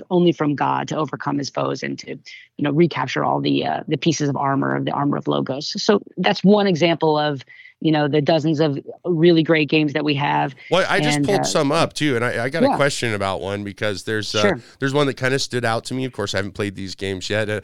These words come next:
Speaker 2: I don't really have time for games as an adult working, and, but if I'm gonna sit this down for one of my children or grandchildren, you know, I
Speaker 1: Mm-hmm.
Speaker 2: might pull this one up and say, "Well, Oliver and the Vindictive Vines, what am I gonna
Speaker 1: Yeah.
Speaker 2: find there?"
Speaker 1: So, um,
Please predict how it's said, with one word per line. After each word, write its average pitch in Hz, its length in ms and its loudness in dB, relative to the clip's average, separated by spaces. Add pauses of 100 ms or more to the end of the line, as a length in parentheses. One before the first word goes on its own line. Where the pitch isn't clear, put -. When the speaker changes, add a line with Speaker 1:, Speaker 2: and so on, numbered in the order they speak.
(140)
Speaker 2:
I 135 60 -2
don't 147 100 -2
really 107 180 -2
have 95 160 -2
time 110 380 -6
for 107 160 -8
games 107 320 -4
as 101 120 -6
an 110 120 -4
adult 110 380 -2
working, 110 480 -4
and, 92 120 -4 (300)
but 113 100 -2
if 98 80 -6
I'm 123 140 0
gonna 110 160 -2
sit - 260 -4
this - 160 -6
down 110 320 -2
for 101 380 -8
one 101 100 -4
of 98 60 -6
my 92 100 -4
children 104 400 -4
or 98 60 -2
grandchildren, 98 800 -2 (320)
you 110 80 -6
know, 104 140 2
I - 60 4
Speaker 1:
Mm-hmm. 165 80 2
Speaker 2:
might - 240 -2
pull 117 180 0
this 101 220 -4
one 101 160 -2
up 101 160 -2
and 98 140 -6
say, 104 160 -2
"Well, 139 300 2
Oliver 98 640 0 (320)
and 117 420 -2
the 107 140 -6
Vindictive 113 540 -2
Vines, 92 420 -2 (140)
what 127 160 -2
am 139 80 0
I 127 100 2
gonna 110 180 -2
Speaker 1:
Yeah. 170 180 4
Speaker 2:
find 147 120 -2
there?" 82 240 -8 (240)
Speaker 1:
So, 190 580 2
um, 175 260 0